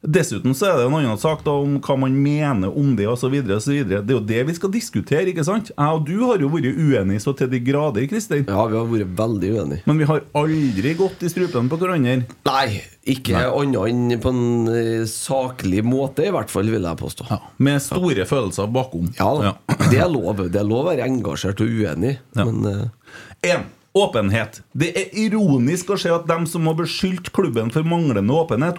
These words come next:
Speaker 1: opererer i det skjulte, med en kommunikasjonsform som ikke innleder til samtaler,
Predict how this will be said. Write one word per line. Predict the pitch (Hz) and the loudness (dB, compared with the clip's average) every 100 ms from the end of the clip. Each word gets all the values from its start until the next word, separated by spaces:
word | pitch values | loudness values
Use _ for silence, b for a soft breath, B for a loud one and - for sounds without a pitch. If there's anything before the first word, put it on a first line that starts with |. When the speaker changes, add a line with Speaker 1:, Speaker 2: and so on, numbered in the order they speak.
| - | -4
Speaker 1:
opererer | 180 - 110 95 87 104 117 | -6 -2 -2 0 0 -2 0
i | 135 | 0
det | 131 139 | 0 -2
skjulte, | - 185 147 - 185 B B B - | -2 -2 -2 0 -2 B B B 0
med | 143 | 0
en | 156 | 2
kommunikasjonsform | 170 156 117 98 95 101 98 - 170 196 208 | 0 2 0 0 -2 -2 -2 0 0 0 0
som | 156 160 | -2 -4
ikke | 190 - 117 | -4 -4 -4
innleder | 165 156 117 95 107 | 2 2 2 0 -2
til | 143 | -2
samtaler, | 143 180 170 143 95 87 131 | -2 -2 -2 -2 -2 0 0